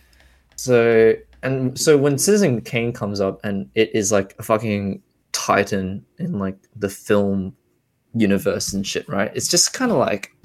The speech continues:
oh, yeah, like, I understand why, like, majority of people who know what they're talking about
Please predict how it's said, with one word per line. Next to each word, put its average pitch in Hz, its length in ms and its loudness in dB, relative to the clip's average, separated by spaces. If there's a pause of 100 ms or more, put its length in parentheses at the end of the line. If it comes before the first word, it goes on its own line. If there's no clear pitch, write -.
(100)
oh, - 520 -2 (1200)
yeah, 208 380 2
like, 156 460 0 (360)
I 165 120 4
understand 135 520 4
why, 117 180 4
like, 107 280 2
majority 113 540 4
of 113 100 4
people 113 260 0
who 110 140 0
know 104 220 2
what 110 140 4
they're 101 80 0
talking 104 360 -4
about 107 220 -4